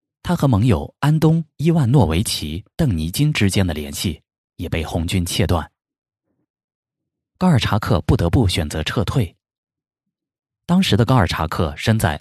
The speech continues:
鄂木斯克，他要指挥自己的军队陆续撤退，最主要的是，他还要押送从卡山的国库运来的五百吨黄金到东方去。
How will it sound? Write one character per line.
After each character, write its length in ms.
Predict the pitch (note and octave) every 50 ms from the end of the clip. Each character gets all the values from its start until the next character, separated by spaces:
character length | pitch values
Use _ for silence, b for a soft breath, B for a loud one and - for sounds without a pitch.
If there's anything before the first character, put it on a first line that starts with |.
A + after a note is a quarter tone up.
| _ -
鄂 120 | C#3 C3
木 140 | G#2 F2 -
斯 160 | - - G#2+
克， 280 | - - - A2 - - _ _ _ _ _ _ _ _ _ _ _ _ _ _ _ _ _ _ _ _ _ _ _ _ _ _
他 120 | - - G3
要 120 | F#3+ D#3
指 160 | - - F#2
挥 180 | D#2 - - B2+
自 160 | C3 - D#3
己 120 | A2+ F#2 D#2+
的 100 | D#2 D#2+
军 180 | - A#2 B2
队 240 | C3 D3 B2+ E2 C#2+ - -
陆 200 | - C#3+ E3 B2
续 140 | F#2 - F#2
撤 220 | - - - F2 E2
退， 280 | - - E2 D2 - _ _ _ _ _ _ _ _ -
最 180 | - G#3+ F3 A2
主 160 | - - E2
要 160 | D2+ D#2+ E2
的 100 | - E2+
是， 240 | - - - C#2+ - _ _ _ _ _ _ _ _ _ _ _ _ _ _ -
他 100 | - E2+
还 160 | D#2+ - E2
要 140 | E2 D#2+ D#2
押 160 | D#2+ F2 F#2+
送 280 | F#2+ - F#2+ D2+ D#2 - _ _ _ _ _ -
从 180 | - - C#3+ D#3
卡 260 | - - - F2 D2
山 160 | D2+ - B2 B2+
的 80 | B2+
国 180 | - - E2+ F2
库 380 | - - - - A2+ - - _ _ _ -
运 180 | - D3+ A#2+
来 140 | E2+ D#2 E2+
的 80 | G2+ F2
五 180 | D2+ E2 A2+
百 160 | C3+ - - -
吨 120 | - G2+ G2+
黄 240 | - - - D2+
金 280 | D#2 - - B2+ C3 C3 _ _ _ _ -
到 180 | - F#2+ -
东 180 | - - G2+ G2+
方 200 | - - D#2+ D#2
去。 260 | - - - D2+ -